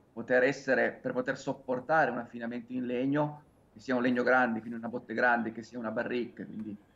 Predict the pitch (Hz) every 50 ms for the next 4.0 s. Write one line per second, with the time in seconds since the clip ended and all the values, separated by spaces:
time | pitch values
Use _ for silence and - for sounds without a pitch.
0 | _ _ _ _ _ - 117 110 104 113 117 113 123 123 117 - 123 113 - 170
1 | 165 - 139 127 113 113 117 117 - 127 120 117 113 110 127 127 123 123 - -
2 | 120 120 117 117 110 117 113 - - 165 170 143 135 113 104 104 117 110 113 117
3 | 117 135 143 135 123 117 117 - - 120 117 117 - - 123 107 - - - -